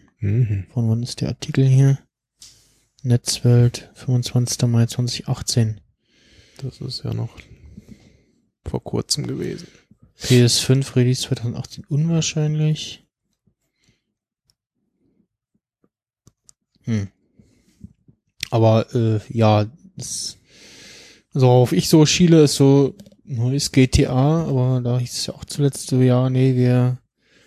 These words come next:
Speaker 2: schlachten mal noch weiter G T A Online aus.
Speaker 1: <laughs>
Speaker 2: Das ist eine schöne Cash-Cow. Ja, schade. <laughs> Ähm,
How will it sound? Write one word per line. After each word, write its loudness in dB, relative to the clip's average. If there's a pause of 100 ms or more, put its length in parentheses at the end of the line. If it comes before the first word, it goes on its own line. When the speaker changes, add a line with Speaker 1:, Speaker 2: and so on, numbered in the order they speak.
(140)
Speaker 2:
schlachten -6
mal 0
noch -4
weiter 0
G 0
T -2
A 2
Online 2
aus. 0
Speaker 1:
<laughs> -12
Speaker 2:
Das 2
ist -16
eine -8
schöne -2
Cash-Cow. -2 (1400)
Ja, 4 (300)
schade. 2
<laughs> 2 (3750)
Ähm, 2